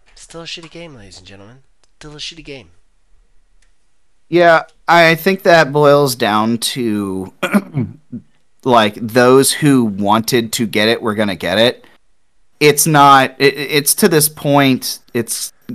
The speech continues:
Speaker 2: had such a saga behind it. You know, if people have been turned off to it,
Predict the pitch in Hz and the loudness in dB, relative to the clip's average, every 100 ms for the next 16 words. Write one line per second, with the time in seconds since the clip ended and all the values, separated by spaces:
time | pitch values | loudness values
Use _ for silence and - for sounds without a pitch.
0 | - 104 123 113 - - 135 127 139 101 | -12 -2 0 0 -2 0 0 0 -4 -2
1 | - 135 117 110 101 90 87 98 92 87 | 0 2 4 2 -2 -4 -6 -8 -10 -12
2 | 73 69 - _ _ _ _ _ _ - | -14 -18 -20 _ _ _ _ _ _ -6
3 | 117 110 101 95 92 _ _ _ _ _ | -4 -2 -2 -2 -6 _ _ _ _ _
4 | _ _ _ - 131 - - 180 175 131 | _ _ _ -2 -2 0 -4 -2 0 2
5 | 139 113 - 123 120 104 101 101 - 131 | 0 0 -4 -2 0 2 0 0 -4 -2
6 | 123 123 - | -2 -2 -8